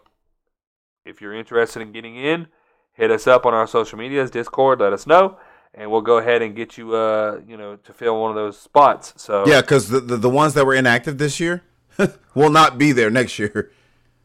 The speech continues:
Speaker 1: No, if you're inactive, that's just how we do it, man. If you are the last seed,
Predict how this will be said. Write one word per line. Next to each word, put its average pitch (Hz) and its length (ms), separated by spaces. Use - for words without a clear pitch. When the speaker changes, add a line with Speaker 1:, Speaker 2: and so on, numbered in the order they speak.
Speaker 1:
No, 151 200
if 123 160
you're 175 200
inactive, 170 680
that's 127 220
just 139 160
how 135 140
we 123 80
do 131 160
it, 90 80
man. 90 200
If 104 220
you 208 760
are 127 180
the 117 120
last 139 420
seed, 196 380